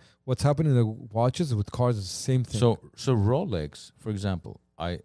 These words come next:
Speaker 2: I've, I know a lot of, uh, watch dealers, even authorized Rolex dealers.
Speaker 1: Dealers,
Speaker 2: And,
Speaker 1: of course.
Speaker 2: a-, and a few weeks ago, I was in Miami, walked into a, um,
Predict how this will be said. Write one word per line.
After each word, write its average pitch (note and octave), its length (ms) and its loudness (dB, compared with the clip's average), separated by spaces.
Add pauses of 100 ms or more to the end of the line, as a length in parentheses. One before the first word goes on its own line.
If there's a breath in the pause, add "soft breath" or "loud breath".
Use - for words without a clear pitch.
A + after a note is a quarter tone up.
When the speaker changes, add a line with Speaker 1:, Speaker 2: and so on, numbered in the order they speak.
(100)
Speaker 2:
I've, E2 320 -8 (1200)
I F#2 160 -2
know A#2 240 0
a - 20 -4
lot G2 260 -4
of, D#2+ 140 -8 (160)
uh, B1+ 340 -8 (440)
watch - 400 -8
dealers, - 520 -12 (680)
even E2 280 -6
authorized C2 640 -8 (340)
Rolex C#2+ 320 -10
dealers. G2 320 -16
Speaker 1:
Dealers, C#3+ 260 0
Speaker 2:
And, - 20 -4
Speaker 1:
of C#3+ 100 -10
course. F#3 260 -6
Speaker 2:
a-, G#2+ 40 -6
and G#2+ 140 2
a - 20 -2
few A#2 220 -2
weeks B2 220 -4
ago, F#2+ 120 0
I F2+ 100 2
was E2+ 140 -2
in E2 100 -4
Miami, D#2 520 -4 (400)
walked F#2 320 0
into F2+ 380 0
a, C#2+ 260 -2
um, A#1+ 280 -8